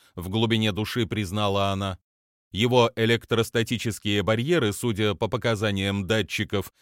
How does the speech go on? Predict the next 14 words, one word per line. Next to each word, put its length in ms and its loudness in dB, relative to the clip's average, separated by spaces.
в 140 -2
момент 440 0
появления 680 0
сорокопута 680 0
работали 500 2
на 100 0
минимальных 640 0
настройках, 880 -2
но 140 0
сейчас 420 0
развернулись 720 0
на 160 0
полную 480 2
мощность. 720 -6